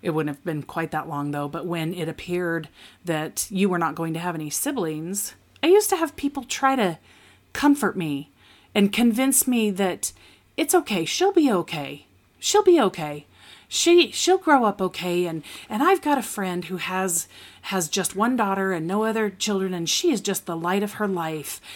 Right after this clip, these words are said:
and she just grew up beautiful and talented and da-da-da-da-da, and it's like, I wasn't really worried about that,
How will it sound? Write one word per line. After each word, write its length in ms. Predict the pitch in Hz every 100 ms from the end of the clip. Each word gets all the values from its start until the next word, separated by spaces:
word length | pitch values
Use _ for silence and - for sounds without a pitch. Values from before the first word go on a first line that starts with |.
| - -
and 140 | 180
she 200 | - 330
just 220 | 285 -
grew 260 | - 208 196
up 160 | 175 196
beautiful 720 | 269 285 - - 269 262 240
and 180 | 170 147
talented 840 | - 269 269 254 262 254 240 233
and 120 | 202 185
da-da-da-da-da, 600 | 247 254 247 247 240 233
and 100 | 196
it's 140 | 196
like, 140 | 214 - _ _ - - - -
I 40 | 427
wasn't 320 | 453 427 359
really 160 | 381 349
worried 380 | 381 453 381
about 280 | 214 185 185
that, 340 | 196 214 330